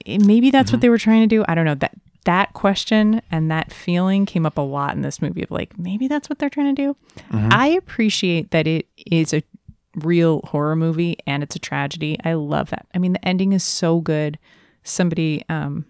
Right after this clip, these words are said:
Speaker 1: well, not the jump scare at the end. That's the dumbest thing ever. But the, the end of this movie is wonderful. And, and a lot, a lot of,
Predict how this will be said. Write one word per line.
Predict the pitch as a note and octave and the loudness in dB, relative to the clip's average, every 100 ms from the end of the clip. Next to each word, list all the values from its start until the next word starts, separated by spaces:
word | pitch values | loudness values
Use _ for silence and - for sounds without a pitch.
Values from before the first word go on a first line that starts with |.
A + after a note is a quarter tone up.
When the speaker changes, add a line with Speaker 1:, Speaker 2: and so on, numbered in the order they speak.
| _ - | _ -2
Speaker 1:
well, | D#3+ | 0
not | D3 D#3 | 2 0
the | D#3+ | 0
jump | C3+ - D3 | -2 -2 -2
scare | - - C#3 | -4 -6 -4
at | C3+ | -4
the | C#3 | -4
end. | C#3 C3+ | -4 -6
That's | C3 - - _ - | -8 -12 -18 _ -8
the | D3 | -6
dumbest | C#3 C3+ C3+ - | -4 -4 -4 -6
thing | D3+ | -6
ever. | D3+ D3 | -4 -4
But | D3 D#3 - | -2 -2 -2
the, | D#3+ - - - - | -6 -6 -18 -10 -4
the | F#3 - | -2 2
end | G#3 A#3+ | 6 6
of | G#3 D3 | 6 2
this | D3+ - | -2 0
movie | D#3+ C#3 C#3+ C#3 D3 _ _ _ _ _ _ _ - _ | 0 0 -2 -4 -6 _ _ _ _ _ _ _ -20 _
is | F#3 E3+ D3+ | 2 2 2
wonderful. | D#3+ E3+ D#3+ D3+ D3+ D3+ | 2 2 2 -2 -2 0
And, | D3+ D3 | -2 -4
and | - D3+ | -6 -6
a | D#3+ | -2
lot, | D#3+ F3 F#3+ F#3 - | 0 2 2 0 0
a | |
lot | F3 F3 | 0 0
of, | F#3 | -2